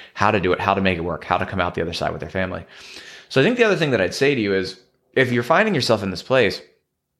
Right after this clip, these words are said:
recognize what an enormous shift that is,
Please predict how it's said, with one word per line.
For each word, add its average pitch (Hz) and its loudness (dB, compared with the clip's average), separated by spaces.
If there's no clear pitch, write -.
recognize 98 -2
what 131 4
an 139 2
enormous 117 0
shift - -2
that 104 0
is, - 0